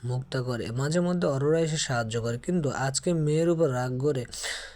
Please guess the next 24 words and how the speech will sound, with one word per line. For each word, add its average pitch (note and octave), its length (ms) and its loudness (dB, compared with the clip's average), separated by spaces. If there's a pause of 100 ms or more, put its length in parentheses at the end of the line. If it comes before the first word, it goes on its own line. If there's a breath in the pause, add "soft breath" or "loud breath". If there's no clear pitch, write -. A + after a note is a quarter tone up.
(140 loud breath)
তাকে C3+ 280 0
নিয়ে B2 360 0
আসেনি। A2 440 -4
ইদানিং D#3 420 0
বড্ড C3 180 0
বিরক্ত B2 680 -4 (120)
সে - 240 -2
মেয়ের B2 300 0
উপর, A#2 260 -8 (460 loud breath)
কেন E3+ 240 -2
তা E3 100 2
জানে A#2+ 280 0
না। A2+ 120 -4
দুই B2 260 -2
ছেলের C3 320 0 (720 loud breath)
পর D3+ 240 0
তার B2+ 280 -2
মেয়ে A#2 280 -2
হয়, A2 220 -2
অভাবের E3 340 2
সংসার C3+ 440 -2
ছেড়ে A#2+ 240 -4
দুইটা B2 240 -2
ছেলেই D3+ 480 0